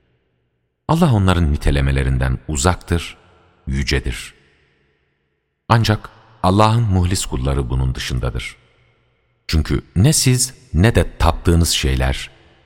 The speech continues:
hiçbiriniz cehenneme gireceklerden başkalarını azdırıp Allah yolundan uzaklaştıramazsınız.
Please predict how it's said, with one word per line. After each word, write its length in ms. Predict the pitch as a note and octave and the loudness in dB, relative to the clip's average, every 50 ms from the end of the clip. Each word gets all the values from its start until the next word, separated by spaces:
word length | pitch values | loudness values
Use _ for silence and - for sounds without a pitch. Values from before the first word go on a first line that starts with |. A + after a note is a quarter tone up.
| _ - | _ -2
hiçbiriniz 760 | - D#3+ - - - A2+ G#2 G2 F#2+ F#2 F#2+ F2 D2+ D2 C2+ | -2 0 0 0 0 2 2 4 4 4 2 0 -2 -2 0
cehenneme 480 | D2 F2+ D2 F2+ F2+ E2+ E2+ E2+ F#2 | 0 2 4 4 4 4 4 4 2
gireceklerden 840 | F2 C2+ D#2 D2 C#2 C2+ D2+ C#2+ - - D2 C#2+ C#2+ B1+ E2 D#2 C#2+ C2 | 2 2 0 0 0 0 0 -2 0 0 0 0 2 2 2 2 2 0
başkalarını 580 | C#2 C2+ - - C#2+ C#2 C#2 C2 C2 C2 C2 | 0 -2 -2 -2 -2 0 0 0 0 0 -2
azdırıp 540 | - - C#2+ C#2+ C2 A#1+ C2 C#2 C#2 C#2+ - - - - | -2 -2 -2 -2 -2 -2 -2 -2 -2 -4 -4 -6 -4 -2
Allah 300 | F2+ F2+ F2+ G2 E2 C#2+ | 0 2 2 2 0 0
yolundan 500 | C#2+ C#2 C2+ C2+ C#2 C#2 C2+ C#2 C2+ B1+ - | 0 -2 -2 0 0 0 0 0 -2 -2 -4
uzaklaştıramazsınız. 1300 | - D#2 C#2 C#2+ C#2 - - C2+ B1+ - - - C2+ B1+ B1+ B1 - - - B1+ B1 B1 - - - | -4 -4 -2 -2 -2 -2 -4 -4 -2 -2 -4 -2 -2 -2 -2 -2 -2 -2 -2 -2 -2 -2 -2 -4 -6